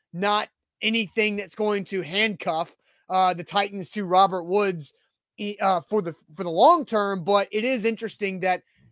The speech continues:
now they have to pay him something after this season on the cap where they could have gotten away from Robert Woods scot-free, but they decided, obviously, that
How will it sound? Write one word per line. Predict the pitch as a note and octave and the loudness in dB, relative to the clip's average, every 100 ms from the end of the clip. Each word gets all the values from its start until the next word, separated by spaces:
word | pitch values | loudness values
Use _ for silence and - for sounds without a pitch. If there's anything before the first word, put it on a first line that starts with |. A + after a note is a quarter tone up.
| _ _ _ _ _ - | _ _ _ _ _ -8
now | F#3+ A3 A#3 A3+ | -2 2 4 4
they | G3 G#3 G3 F#3+ - _ | 2 0 0 -4 -6 _
have | - G3 G#3+ G3 - _ _ | -4 0 0 0 -8 _ _
to | G3+ | -12
pay | D#3+ G#3+ G#3+ | -2 2 2
him | G3 F#3 | 0 -6
something | - G3+ F3+ G3 F#3 E3+ D3+ - | -4 -4 -4 -6 -6 -8 -12 -4
after | F#3 G3 G3 F3 | -4 -4 -8 -10
this | E3+ - | -10 -10
season | G3 F3+ E3+ | -10 -10 -8
on | E3+ | -10
the | D#3 | -12
cap | - A3+ F#3+ D#3+ - _ _ | -8 -4 -4 -4 -10 _ _
where | F3+ G3 | -6 -4
they | F#3+ | -4
could | - A#3+ | -4 0
have | A3 D#3 | 0 0
gotten | G3 F#3+ F#3+ | -2 -2 -2
away | E3+ F3 F3+ E3+ D#3+ _ _ | -4 -2 -2 -2 -6 _ _
from | F#3+ F#3+ | -8 0
Robert | G3 G3+ F3+ | 2 2 0
Woods | F3+ G3 F3+ E3 - - _ - | -2 0 -2 -4 -10 -16 _ -16
scot-free, | - A#3 G#3+ F3+ - A3+ B3+ A3+ G3 F3 - _ | -4 2 2 2 -6 -4 0 0 -2 -6 -10 _
but | F#3+ G3+ F3+ | 2 2 2
they | G#3 G3+ | 0 -2
decided, | F3+ G3 - G#3+ G#3+ G#3 | -6 -4 2 4 4 6
obviously, | B3 A#3+ G#3+ - G3+ G#3+ | 6 6 0 -6 -4 -2
that | G3 G#3 | 0 -2